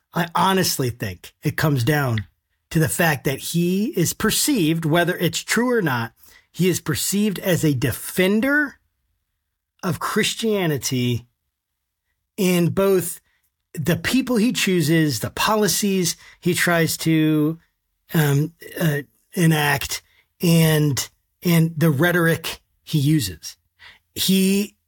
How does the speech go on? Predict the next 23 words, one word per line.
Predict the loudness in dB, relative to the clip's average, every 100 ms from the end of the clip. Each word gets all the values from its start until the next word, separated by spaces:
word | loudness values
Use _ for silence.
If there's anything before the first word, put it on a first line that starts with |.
| -4
had, | 0 2 2 -2 -8 -20 -14
he, | -2 0 0 _ _ _
it's | -4 -2
like, | -2 -4 -8 -6
so | -2 -2 -2
I, | -4
I, | -4 -8 -4
I | -2
got | 0
a | -2
theory, | 0 0 0 -4 -12 _ _ _ _ -2
and | 0
I | 0
think | -2 -2
you | 0
guys | 2 0 0
will | -2
like | -2 -6
this. | -8 -4 -4 -2
I | 0
got | 0
a | 0
theory. | 0 -2 -2